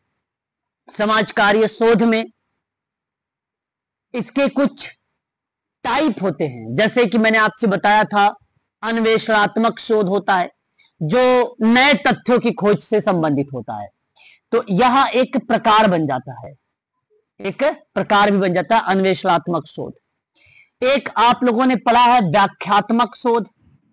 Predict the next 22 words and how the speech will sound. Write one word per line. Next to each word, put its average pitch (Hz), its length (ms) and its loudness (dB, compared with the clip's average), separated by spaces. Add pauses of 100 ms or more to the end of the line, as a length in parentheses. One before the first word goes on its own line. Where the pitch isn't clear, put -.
(580)
व्याख्यात्मक 220 920 0
शोध 254 400 0
का 262 200 2
तात्पर्य 254 680 0
basically 202 680 2 (720)
कारण 247 520 6
सहित 269 500 0 (380)
व्याख्या 226 540 2
करने 185 480 0
की - 380 -4
बात 185 320 2
करता 135 280 -6
है। 117 140 -10 (560)
कारण 220 560 0 (400)
सहित 269 640 0 (640)
जब 247 480 -2
किसी 247 600 0 (260)
तथ्यों 254 400 -2
की 254 180 0
बात 220 300 2
करता 196 340 0
है, 135 180 -8